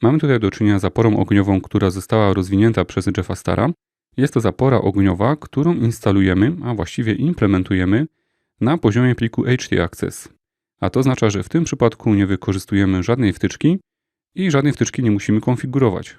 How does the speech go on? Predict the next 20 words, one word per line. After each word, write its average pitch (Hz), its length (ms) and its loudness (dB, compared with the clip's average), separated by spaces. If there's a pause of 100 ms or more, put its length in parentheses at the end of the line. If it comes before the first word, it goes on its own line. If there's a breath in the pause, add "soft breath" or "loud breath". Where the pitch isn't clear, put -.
(100)
Po 98 120 0
prostu 110 280 0
wklejamy 110 560 0
odpowiedni 95 460 -2
fragment 92 420 -2
kodu 92 460 0
do 92 240 -2
pliku 104 280 -2
H - 240 -2
T 98 120 -2
Access - 380 -2 (520)
i 160 80 -4
cała 160 260 0
magia 120 300 2
rozgrywa 98 420 0
się - 160 -2
na 95 120 0
poziomie 92 760 0
samego 95 380 0
serwera. 92 440 -2